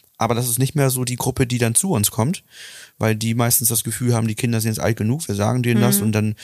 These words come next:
Speaker 1: wird das schon irgendwie gehen, so, ne? Ja, also die meisten haben ja, ähm, eher so die Sorge im Kleinkindalter oder im Schulkindalter, also Grundschulalter,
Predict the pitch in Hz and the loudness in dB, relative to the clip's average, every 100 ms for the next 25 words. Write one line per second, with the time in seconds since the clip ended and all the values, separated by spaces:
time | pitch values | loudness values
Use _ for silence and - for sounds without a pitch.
0 | - - 110 110 - 85 104 101 101 107 | -14 -6 -2 0 0 0 0 -2 -2 0
1 | 104 95 92 - - 156 - - - - | 2 2 0 -6 -10 -16 -20 -20 -20 -14
2 | - 104 101 104 101 110 - 123 117 113 | -6 -4 -2 -2 0 2 2 0 0 2
3 | 113 113 113 - - - - - - 107 | 2 2 -2 -12 -20 -20 -20 -16 -4 -2
4 | 101 101 - 107 107 107 110 104 98 104 | -2 -4 -2 0 2 2 0 -2 -2 0
5 | 104 110 85 101 - 104 107 123 - 117 | 0 0 -2 -4 -2 0 0 0 0 0
6 | 120 - 104 120 120 113 110 - 98 92 | 0 -2 0 0 2 0 0 -2 -2 -2
7 | - 131 135 - 123 120 - 113 120 120 | -2 -2 -2 0 0 0 -2 -2 0 0
8 | 120 - - - - 98 95 107 110 113 | -2 -4 -20 -16 -6 -4 -4 -8 -4 -2
9 | 117 - 117 - 107 110 110 | 0 0 -2 -2 0 0 -2